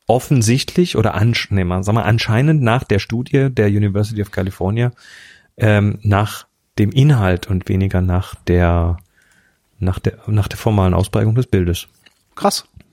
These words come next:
Speaker 1: Interessant, oder?
Speaker 2: Ja, absolut. Ja.
Speaker 1: Tja. Dann habe ich noch was. Let's,
Speaker 2: Ich höre.
Speaker 1: last but not least. Ähm, kennst du D X O Mark?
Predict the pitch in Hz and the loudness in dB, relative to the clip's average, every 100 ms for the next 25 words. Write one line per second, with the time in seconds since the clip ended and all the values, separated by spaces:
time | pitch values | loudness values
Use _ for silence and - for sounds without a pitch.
0 | _ - 123 196 143 92 110 170 190 - | _ -4 -2 0 0 -2 -2 0 0 -2
1 | 135 196 139 - _ - 143 _ _ _ | -4 -4 -6 -8 _ -4 -4 _ _ _
2 | _ _ _ _ _ _ _ _ _ _ | _ _ _ _ _ _ _ _ _ _
3 | _ - 117 80 - _ _ _ _ _ | _ -8 -4 -4 -6 _ _ _ _ _
4 | _ - - - - - 165 208 202 196 | _ -20 -20 -20 -8 -2 0 2 2 2
5 | 202 226 - 123 - - _ 123 170 - | 2 0 0 -2 -2 -10 _ -2 -2 0
6 | 151 185 151 185 - 165 151 147 160 175 | -2 0 0 -2 -4 -2 0 0 2 2
7 | - - 117 127 127 135 - - _ - | 0 -2 0 0 0 -2 -4 -18 _ -2
8 | 156 - 180 139 147 156 123 139 139 87 | -2 0 -2 0 0 -2 -2 0 2 0
9 | 76 - - | -4 -12 -20